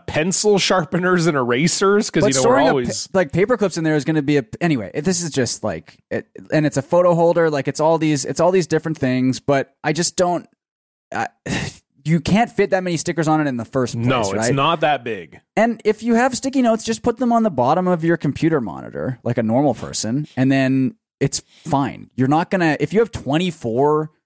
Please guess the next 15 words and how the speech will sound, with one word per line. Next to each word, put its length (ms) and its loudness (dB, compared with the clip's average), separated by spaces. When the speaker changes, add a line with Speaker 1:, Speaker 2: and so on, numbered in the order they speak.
Speaker 2:
again, 240 0
if 120 -10
you 100 4
have 180 -2
two 220 -4
dozen 560 0
sticky 340 -4
notes 400 0
on 180 0
your 140 2
desk, 580 -4
the 140 -2
problem 420 2
is 200 0
not, 420 0